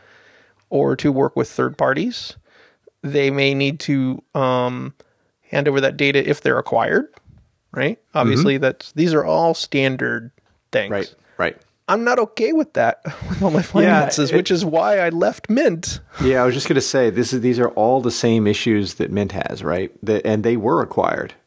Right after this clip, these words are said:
Speaker 2: That was <laughs> the other thing. I don't know if you were a
Speaker 1: Yep.
Speaker 2: Mint user before they were acquired by
Speaker 1: <laughs>
Speaker 2: Intuit,
Speaker 1: I
Speaker 2: but
Speaker 1: wa-, I was a Mint user for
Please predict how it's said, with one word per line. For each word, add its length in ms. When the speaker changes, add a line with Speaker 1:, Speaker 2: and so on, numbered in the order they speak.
Speaker 2:
That 140
was 380
<laughs> 20
the 100
other 160
thing. 140
I 60
don't 100
know 100
if 40
you 140
were 80
a 40
Speaker 1:
Yep. 40
Speaker 2:
Mint 180
user 260
before 400
they 120
were 80
acquired 340
by 100
Speaker 1:
<laughs> 80
Speaker 2:
Intuit, 320
Speaker 1:
I 60
Speaker 2:
but 140
Speaker 1:
wa-, 140
I 200
was 300
a 100
Mint 220
user 560
for 340